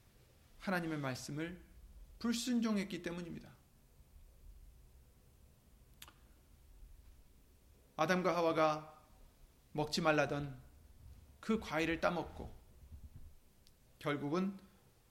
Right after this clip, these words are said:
이 일로 하여금 그들은 진노에 이르게 됐다라고 말씀해 주셨습니다. 그러나 그런 우리들, 하나님의 뜻을 이루지 못했던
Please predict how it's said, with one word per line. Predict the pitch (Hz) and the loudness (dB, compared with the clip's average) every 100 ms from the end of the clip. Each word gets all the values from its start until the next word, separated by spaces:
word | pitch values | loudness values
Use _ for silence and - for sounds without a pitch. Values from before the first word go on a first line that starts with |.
| - | -8
이 | 143 139 | -2 0
일로 | 135 135 131 | 0 0 0
하여금 | 127 127 175 196 - - - - - - - - | -2 0 0 -2 -6 -18 -18 -18 -20 -20 -18 -6
그들은 | 135 127 123 - | -4 -2 -4 -2
진노에 | 170 175 175 160 165 165 - - | 2 2 4 4 2 -2 -12 -8
이르게 | 135 131 131 | -4 0 0
됐다라고 | 127 - 123 127 | -2 -4 -4 -2
말씀해 | 131 117 - 123 | -2 -4 -6 -6
주셨습니다. | 123 123 - 127 131 - - - - - - _ _ _ _ _ _ _ _ _ _ _ _ _ - _ - - | -6 -10 -10 -12 -14 -16 -18 -18 -20 -20 -20 _ _ _ _ _ _ _ _ _ _ _ _ _ -20 _ -12 -6
그러나 | - 190 214 180 - - - - - | 6 8 10 8 2 -12 -14 -16 -12
그런 | - 185 240 262 | 6 10 10 8
우리들, | 202 180 185 160 - - - _ - | 6 4 4 2 0 -10 -20 _ -4
하나님의 | - 254 254 247 240 233 - - | 2 4 6 4 2 0 -14 4
뜻을 | 320 302 302 233 - - - - - - - - - - | 6 8 6 4 2 -6 -18 -20 -20 -20 -20 -20 -20 0
이루지 | 185 220 220 202 | 6 8 8 6
못했던 | 165 190 208 - 202 160 123 | 4 4 2 6 4 4 -2